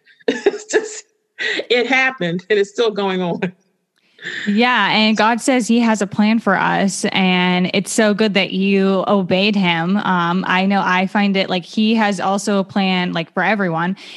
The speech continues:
Speaker 2: And I've noticed he's been pushing me in areas and, like, I just,
Speaker 1: Mm.
Speaker 2: I just, like, give him complete and total trust. I'm like, "I'm not gonna push back. I'm gonna obey because I know he's got me."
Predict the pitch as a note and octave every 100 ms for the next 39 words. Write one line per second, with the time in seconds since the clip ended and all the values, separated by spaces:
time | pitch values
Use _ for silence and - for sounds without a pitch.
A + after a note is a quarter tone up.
0 | C#4 G3+ G3+ G#3 G3+ F#3 - A3 G3+ G3
1 | A#3 - G#3+ G3 F#3 F#3 - F#3 F#3 F#3
2 | F#3 F#3 G3 G3 - - - - G#3+ G#3
3 | G3 F#3 F3+ - _ _ _ _ _ -
4 | G#3 G#3 A#3 - G#3 A3 A#3 A#3+ B3 -
5 | A#3 G3+ G#3+ G3+ G3+ G3 - A3 G#3+ G#3
6 | G3+ F#3+ - E3+ F3 F3+ F3+ F#3 G3 G3+
7 | A#3 G#3 - G#3 - F#3+ F3+ F3 F#3 F#3+
8 | F#3 F#3+ G3 F#3+ F3+ F3 F3 F3+ F3+ E3+
9 | F3+ F#3+ G#3 A3 A3 F#3 E3+ F3+ F3+ F3+